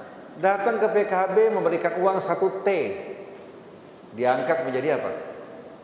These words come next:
Dan dia ingin kalau bisa menjadi Menteri Perhubungan, supaya paling tidak dia nggak diperes lagi, hadirin sekalian, oleh pejabat-pejabat. Dan kita lihat bagaimana hutang yang diberikan pada Rusdi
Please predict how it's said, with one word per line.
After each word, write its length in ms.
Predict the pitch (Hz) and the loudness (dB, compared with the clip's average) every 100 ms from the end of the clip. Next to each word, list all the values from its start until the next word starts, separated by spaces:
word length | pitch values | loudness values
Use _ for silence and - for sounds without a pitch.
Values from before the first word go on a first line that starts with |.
| - - - - - - - - - - - - - - | -20 -20 -20 -20 -20 -20 -20 -20 -20 -20 -20 -20 -20 -8
Dan 300 | 113 127 120 | -2 0 0
dia 160 | 156 147 | -2 -2
ingin 420 | 127 180 226 180 - | -2 -2 -2 -4 -4
kalau 160 | 113 | -4
bisa 480 | 104 101 - 190 131 | -4 -4 -2 -2 -2
menjadi 480 | 117 104 110 110 175 | -6 -2 -2 -2 -2
Menteri 300 | 170 175 196 | -4 -2 0
Perhubungan, 640 | 208 185 190 220 202 165 127 | 2 2 2 2 2 0 -4
supaya 300 | 143 135 160 | -2 0 2
paling 320 | 151 135 123 | 2 0 -2
tidak 320 | 131 147 127 | -2 0 0
dia 160 | 143 160 | -2 0
nggak 160 | 127 | 0
diperes 400 | 135 - 143 - | -2 -2 -2 -2
lagi, 220 | 160 156 151 | -2 -2 -2
hadirin 320 | 123 120 113 | -4 -4 -6
sekalian, 320 | - 113 120 | -4 -4 -2
oleh 160 | 110 107 | -4 -4
pejabat-pejabat. 840 | 104 101 98 92 98 95 90 87 - - - - - - - - - - - - - - - - - - - - - - - - - - - - | -4 -2 -2 -6 -6 -6 -4 -6 -10 -12 -14 -16 -18 -18 -20 -20 -20 -20 -20 -20 -20 -20 -20 -20 -20 -20 -20 -20 -20 -20 -20 -20 -20 -20 -16 -4
Dan 120 | 131 | -2
kita 160 | 147 160 | 2 4
lihat 240 | 170 180 | 4 4
bagaimana 360 | 156 160 165 165 | 2 2 2 0
hutang 400 | 151 165 170 151 | 0 0 2 0
yang 160 | 147 139 | 0 -2
diberikan 560 | 131 143 139 143 131 113 | 0 -2 0 -2 -2 0
pada 320 | 117 120 123 | 0 0 0
Rusdi 400 | 131 - 120 | -2 -4 -8